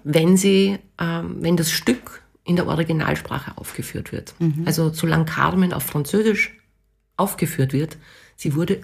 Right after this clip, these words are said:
Speaker 1: für die französische Sprache hin drauf, drauf komponiert
Speaker 2: Komponiert,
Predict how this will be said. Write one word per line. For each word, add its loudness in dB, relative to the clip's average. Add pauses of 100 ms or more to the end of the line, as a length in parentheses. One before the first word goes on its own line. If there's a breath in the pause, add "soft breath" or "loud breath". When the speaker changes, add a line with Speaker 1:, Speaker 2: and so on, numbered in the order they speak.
(140)
Speaker 1:
für 2
die -8
französische 0
Sprache -4 (180)
hin 4
drauf, 2 (240)
drauf 0
komponiert 6
Speaker 2:
Komponiert, 8